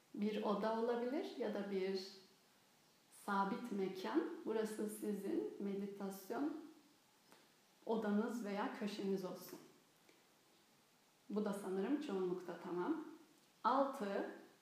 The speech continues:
gelirinizin yüzde onunu her ay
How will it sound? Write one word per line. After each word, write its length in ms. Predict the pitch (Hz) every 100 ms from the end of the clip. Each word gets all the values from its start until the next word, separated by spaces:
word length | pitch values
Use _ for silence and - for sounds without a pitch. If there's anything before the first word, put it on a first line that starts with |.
| - - - - - - 202
gelirinizin 920 | 220 247 277 302 302 294 285 320 269
yüzde 400 | 262 247 - 320
onunu 640 | - 226 220 208 240 339 - - - - -
her 380 | 220 233 240 -
ay 200 | 226